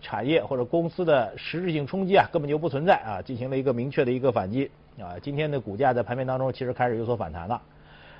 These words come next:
啊，对于一个公司的个案啊，特别涉及到这个产研究或者公司研究或者财务数据的一些细节，我们都不做相关的评判。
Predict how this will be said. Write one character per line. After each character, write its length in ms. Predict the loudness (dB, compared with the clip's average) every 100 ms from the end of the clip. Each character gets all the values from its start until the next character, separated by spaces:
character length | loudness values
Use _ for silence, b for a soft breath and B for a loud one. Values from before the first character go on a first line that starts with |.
| B
啊， 160 | -6 0
对 200 | 4 6
于 40 |
一 40 |
个 120 | 8 8
公 200 | 6 6
司 140 | 8
的 100 | 8
个 360 | 6 8 10 10
案 180 | 6 0
啊， 140 | -12 -8
特 100 | -2
别 160 | 2 2
涉 220 | 6 6
及 100 | 8
到 180 | 8 10
这 140 | 8
个 80 | 6
产 260 | 4 0 0
研 160 | 4
究 160 | 8 8
或 160 | 8 6
者 80 | 6
公 180 | 4 2
司 160 | 4
研 240 | 6 6 8
究 140 | 6
或 280 | 4 -2 0
者 80 | 2
财 200 | 4 4
务 100 | 6
数 180 | 4
据 80 | 2
的 80 | 4
一 60 | 4
些 100 | 2
细 300 | 2 -2 0
节， 180 | -2 -2
我 120 | -4
们 120 | -4 -2
都 160 | -2 -2
不 80 | -4
做 180 | 2 2
相 220 | 2 2
关 200 | 2 2
的 200 | 2 2
评 180 | 0 4
判。 180 | 4